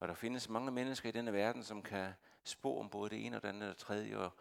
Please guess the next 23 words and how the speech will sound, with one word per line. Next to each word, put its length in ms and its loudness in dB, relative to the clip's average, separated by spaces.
være 140 2
healer 400 0
og 180 -6
så 100 -8
videre, 260 -8
så 140 -8
videre. 340 -8
Men 100 -14
hvis 220 -8
ikke 280 -2
det 80 -4
starter 340 -2
her, 260 -6
så 220 -8
er 280 -2
det 100 -8
ikke 220 -12
Gud. 180 -16
Så 140 -14
er 260 -4
det 160 -14
ikke 360 -12
Gud. 220 -18